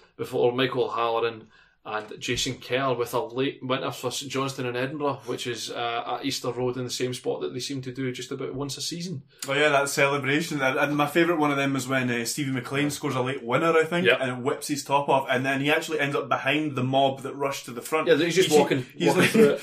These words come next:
Speaker 2: <laughs> he's like in row D D or something
Speaker 1: Yeah.
Speaker 2: like that.
Speaker 1: The big man. Um, so we, we actually got a, a, a healthy amount of notes from Tony Anderson on this as well, but my,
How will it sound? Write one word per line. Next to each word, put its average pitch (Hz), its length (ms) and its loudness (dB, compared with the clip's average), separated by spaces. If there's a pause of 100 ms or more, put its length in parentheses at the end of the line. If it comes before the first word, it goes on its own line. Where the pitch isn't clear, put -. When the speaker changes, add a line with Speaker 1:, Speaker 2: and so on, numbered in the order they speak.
Speaker 2:
<laughs> - 100 -16
he's 170 200 -2
like 156 160 4
in 139 120 2
row 135 180 0
D 135 280 -2
D 143 300 0
or 151 80 2
something 156 280 2
Speaker 1:
Yeah. 175 100 6
Speaker 2:
like 160 200 -2
that. - 320 -8
Speaker 1:
The 127 100 0
big 147 200 2
man. 113 240 -2 (560)
Um, 123 260 6
so 127 380 2
we, 139 180 0
we 127 220 0
actually 131 240 2
got 101 240 -4
a, 123 60 -8
a, 123 360 -6
a - 60 -8
healthy 131 400 -2
amount 117 180 -2
of 110 60 -4
notes 117 180 -4
from - 140 -14
Tony 110 220 -4
Anderson 117 400 -6
on 117 120 -6
this 107 220 -14
as - 120 -16
well, 120 280 2
but - 180 -4 (560)
my, 131 280 0